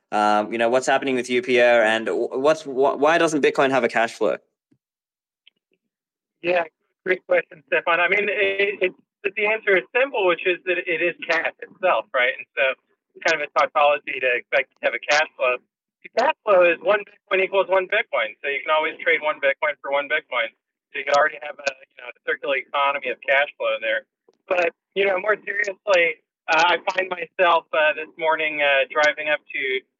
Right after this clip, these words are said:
Speaker 2: uh, Waco, Texas, uh,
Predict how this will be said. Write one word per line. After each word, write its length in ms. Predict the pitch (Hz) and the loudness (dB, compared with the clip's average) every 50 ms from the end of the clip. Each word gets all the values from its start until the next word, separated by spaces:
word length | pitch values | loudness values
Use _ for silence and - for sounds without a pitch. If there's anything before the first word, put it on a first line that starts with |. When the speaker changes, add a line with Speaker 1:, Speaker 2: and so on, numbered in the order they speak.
| _ _ _ | _ _ _
Speaker 2:
uh, 240 | - 143 143 139 135 | -2 0 0 0 2
Waco, 400 | 135 202 226 233 - 208 208 170 156 - 190 | 2 0 0 0 -2 0 0 0 0 2 2
Texas, 420 | 185 190 190 - - 139 123 127 - _ _ _ _ _ _ _ _ _ _ _ - | 2 2 0 -2 -4 -4 -4 -4 -6 _ _ _ _ _ _ _ _ _ _ _ -2
uh, 420 | 143 143 147 147 143 143 - 143 | 0 2 2 2 2 0 -2 -6